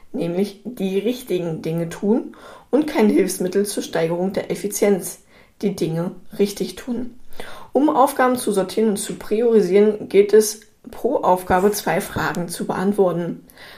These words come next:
So, schnapp dir einen Stift und einen Zettel oder bereite dich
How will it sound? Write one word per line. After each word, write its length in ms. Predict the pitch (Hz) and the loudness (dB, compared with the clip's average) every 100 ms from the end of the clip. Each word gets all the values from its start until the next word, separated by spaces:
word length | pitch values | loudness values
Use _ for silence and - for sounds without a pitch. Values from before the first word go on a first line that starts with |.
| - - | -20 -12
So, 500 | - 190 240 175 - | 0 6 6 4 -2
schnapp 380 | - 202 240 | -2 -2 -2
dir 140 | - - | -4 -6
einen 140 | 202 | -6
Stift 340 | - 220 226 - | -4 -2 -2 -4
und 160 | 175 | -6
einen 140 | 160 165 | -6 -6
Zettel 580 | - - 220 226 233 - - | -6 -2 2 2 0 -8 -6
oder 460 | 214 226 220 220 | 0 2 4 2
bereite 400 | 214 220 160 - | 0 -2 -4 -6
dich 340 | - - - | -6 -6 -8